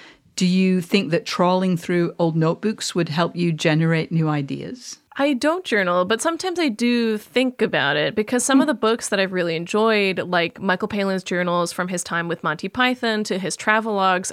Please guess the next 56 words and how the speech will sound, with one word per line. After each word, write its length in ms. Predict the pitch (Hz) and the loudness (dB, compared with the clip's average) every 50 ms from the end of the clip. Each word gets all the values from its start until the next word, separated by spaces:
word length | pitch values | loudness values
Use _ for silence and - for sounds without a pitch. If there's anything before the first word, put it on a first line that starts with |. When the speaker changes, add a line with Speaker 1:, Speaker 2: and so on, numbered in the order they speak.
| - - | -2 -2
Speaker 2:
are 100 | 208 202 | 0 0
just 200 | 208 214 - - | 0 -2 -2 0
really, 280 | 233 254 285 285 269 | 0 0 2 2 2
really 200 | 233 208 202 190 | 0 2 0 0
wonderful 760 | 180 175 170 175 180 185 185 - - 175 175 170 170 170 165 - - - - - - | -2 -2 -2 -2 -2 -2 -4 -4 -4 -2 0 2 0 0 -2 -6 -16 -20 -20 -10 -2
and 200 | - 233 240 240 233 | 0 0 2 0 -2
Speaker 1:
Yeah. 40 | 208 - - | -4 -6 0
Speaker 2:
probably 420 | - 311 370 480 480 453 403 339 | 0 0 2 0 0 -2 -2 -2
really 240 | 294 311 320 311 285 | 0 -2 -2 -2 0
nice 280 | 247 240 269 269 - | 0 0 0 0 -2
to 80 | - - | -4 -2
be 160 | - 220 - | -2 -2 -2
able 160 | 214 214 214 | 0 -2 -4
to 100 | 214 - | -6 -6
look 260 | 196 190 196 190 - - | -4 -4 -4 -4 -4 -2
back 300 | 202 170 165 196 208 - | 0 0 0 0 0 -2
on 160 | 180 147 139 | -4 -2 -2
and 120 | 147 160 - | -2 -4 -2
say, 180 | - 185 175 | -2 -2 0
like, 180 | 160 160 160 - - | 0 0 -2 0 -2
"Oh, 220 | 285 294 196 147 | 0 0 0 0
that's 240 | - 180 214 226 - | 0 0 0 0 -2
what 100 | 214 190 | -2 -2
I 80 | 180 170 | -2 -2
was 140 | 160 170 - | -4 -4 -2
doing 280 | - 202 170 156 160 - _ _ - | -2 0 0 0 -4 -6 _ _ -4
at 180 | - 185 147 - | -2 -2 -2 -2
a 60 | 190 | 0
given 240 | - 208 208 196 196 | 0 0 0 0 -2
time 180 | 180 175 170 | -2 -2 -4
in 60 | 160 151 | -4 -6
the 80 | 156 | -8
past." 500 | - - 175 165 160 160 170 - - - - - - - - - - - | -4 0 0 2 2 0 -2 -4 -8 -12 -16 -20 -20 -20 -20 -14 -4 0
And 160 | 226 233 254 | 0 2 2
I 80 | 262 254 | 2 0
do 200 | 214 262 285 302 | 0 -2 -2 -2
think 200 | - 320 294 - | -2 -4 -4 -2
they'd 120 | 277 262 | -2 -2
be 140 | 226 240 220 | -2 -4 -4
good 320 | - - 202 226 226 220 | -2 0 0 0 0 0
to 80 | - 214 | -2 -2
look 180 | 202 202 190 | -2 -2 -2
back 300 | - 175 175 175 190 - | 0 0 0 0 0 0
on 160 | 196 180 175 180 | -2 -2 -2 -2
for 140 | - 175 | -4 -6
inspiration. 920 | - - 180 175 - - 175 180 185 196 196 - - 160 160 165 170 208 - - - - - - | -6 -6 -8 -8 -6 -6 -2 -2 0 -2 -2 -2 -2 -2 -2 -4 -4 -8 -12 -14 -20 -20 -14 -6
The 100 | - 233 | -2 -2
closest 460 | 254 - 359 440 466 453 480 453 403 - | -2 0 0 -2 0 0 0 -2 0 0
that 100 | 269 214 | 0 2
I 160 | 190 214 269 | 2 0 0
come 200 | - 359 330 311 | -2 -4 -4 -2
probably 420 | 311 311 311 311 302 294 294 240 | 0 0 0 0 -2 -6 -4 -4
is 100 | 254 247 | -4 -4
just 160 | - 269 247 | -4 -4 -2
I'm 180 | 247 233 240 226 | -2 -2 0 0
a, 120 | 226 208 | 0 -2